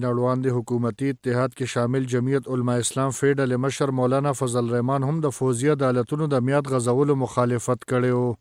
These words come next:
د تیر اتوار په ورځ د فوج د عامو اړیکو څانګې د فوزي عدالتونو لپاره ټاکلې شوې میاد پوره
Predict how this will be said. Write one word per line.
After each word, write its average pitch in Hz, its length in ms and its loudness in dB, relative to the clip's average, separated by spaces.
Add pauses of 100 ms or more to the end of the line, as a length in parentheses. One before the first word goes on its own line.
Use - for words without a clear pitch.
(340)
د 110 180 -4
تیر 123 280 0
اتوار 123 360 0
په 127 100 0
ورځ 127 260 0
د 117 140 -2
فوج 127 260 0
د 123 180 -2
عامو 131 260 0
اړیکو 127 340 0
څانګې 135 340 0
د 123 140 -2
فوزي 123 340 2
عدالتونو 135 580 0
لپاره 135 400 2
ټاکلې 123 460 0
شوې 147 300 2
میاد 143 240 0
پوره 127 180 2